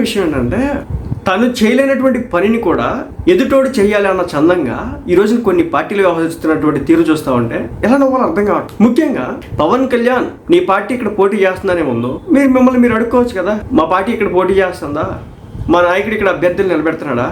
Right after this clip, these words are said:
అసలు ఏం జరుగుతుంది తెలంగాణలో అని చెప్పేసి మనం క్వశ్చన్ చేస్తావా? లేవు. ఎందుకు మళ్ళీ నువ్వు అడుగుతావు పవన్ కళ్యాణ్ వాడు పోటీ చేస్తున్నావు అని? పోయిన ఎలక్షన్స్ లో, జనరల్ ఎలక్షన్స్ లో కొంతమంది అభ్యర్థులు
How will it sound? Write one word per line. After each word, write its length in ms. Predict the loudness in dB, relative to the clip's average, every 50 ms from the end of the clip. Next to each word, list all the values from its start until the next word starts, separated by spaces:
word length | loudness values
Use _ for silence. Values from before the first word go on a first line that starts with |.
| -6 -10 -12 -6
అసలు 180 | 0 2 4 4 4
ఏం 80 | 4 2 2
జరుగుతుంది 400 | 2 2 2 2 2 2 4 2 2 2 2
తెలంగాణలో 540 | 0 2 0 0 0 0 0 0 0 0 0 -2 -2 -4 -8 -10 -8 -4 -2
అని 100 | 0 0
చెప్పేసి 220 | 2 2 2 0 0 0
మనం 100 | 0 2
క్వశ్చన్ 320 | 2 2 2 2 2 2 2
చేస్తావా? 260 | 0 0 0 2 2 4 4
లేవు. 140 | 2 2 -2 -6 -4 0 2 2
ఎందుకు 280 | 4 4 2 2 2 4 4 4
మళ్ళీ 140 | 4 4 4 2
నువ్వు 140 | 2 2 2
అడుగుతావు 280 | 2 0 0 0 0 0 0
పవన్ 200 | 0 0 0 0 0
కళ్యాణ్ 220 | 0 0 2 2 2 2
వాడు 160 | 0 0 0 0
పోటీ 160 | 0 2 2 2 2
చేస్తున్నావు 280 | 0 0 0 -2 0 0
అని? 140 | 2 2 2 0 -2 -6 -4 -2
పోయిన 180 | 0 2 2 2 2 2
ఎలక్షన్స్ 420 | 0 0 0 2 2 2 2 2 2
లో, 80 | 2 4 2 2 0
జనరల్ 260 | -2 -2 0 -2 -2 -2
ఎలక్షన్స్ 400 | -2 -4 -4 -4 -4 -4 -2 0 0
లో 80 | 2 2 2 0 0
కొంతమంది 320 | 0 0 0 0 2 2
అభ్యర్థులు 380 | 2 2 0 0 0 0 -2